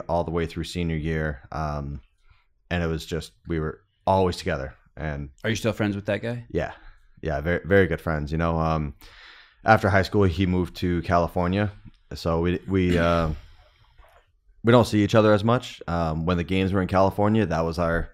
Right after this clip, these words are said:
Speaker 1: week together. You know, he would come out, watch me compete, and, uh, I would always tell him, like, "Don't, don't come out for the first couple of days of competition. Come out, watch the Saturday, Sunday, and then take the next week off of work." And so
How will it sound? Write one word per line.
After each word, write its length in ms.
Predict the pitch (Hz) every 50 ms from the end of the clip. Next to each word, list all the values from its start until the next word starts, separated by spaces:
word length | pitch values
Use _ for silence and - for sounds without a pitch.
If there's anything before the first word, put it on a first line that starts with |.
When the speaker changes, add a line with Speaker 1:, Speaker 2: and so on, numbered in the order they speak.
| - - - - - _ _ _ _ _
Speaker 1:
week 280 | 85 90 95 98 82 -
together. 300 | - 85 87 82 80 80
You 80 | 78 78
know, 140 | 85 90
he 160 | 87 - 101 92
would 100 | 82 -
come 160 | 95 90 87
out, 200 | 87 87 - -
watch 240 | 80 82 80 - -
me 80 | 80
compete, 520 | - 85 78 - 90 87 87 80 - - - _ _ _ _ _ -
and, 400 | 78 85 80 78 78 - - 76
uh, 280 | 76 76 73 73 76 73 - _ -
I 80 | 95
would 80 | 107 113
always 180 | 120 113 101 -
tell 140 | 107 98
him, 80 | 95 95
like, 140 | 92 90 -
"Don't, 320 | 117 113 110 - - - -
don't 160 | 120 117 -
come 160 | - 113 110
out 120 | 107 98
for 80 | - 98
the 60 | 90
first 240 | - - 92 87 -
couple 140 | - 85 80
of 60 | 76
days 140 | 85 82 76
of 60 | -
competition. 380 | 80 80 78 - - 73 - -
Come 140 | - 92 95
out, 220 | 95 101 - - - - - - - - _ _ _ _ -
watch 260 | 71 95 104 101 - -
the 80 | 95
Saturday, 320 | - - 101 101 104 104 95
Sunday, 380 | - - 98 95 90 90 87 87
and 80 | 87
then 160 | 87 87 85
take 220 | - - 98 87 -
the 60 | 85
next 280 | 85 85 85 - - 85
week 160 | 85 80 -
off 180 | 82 78 -
of 80 | - 71
work." 300 | 71 78 76 76 - -
And 100 | 78 76
so 360 | - 87 82 82 82 78 71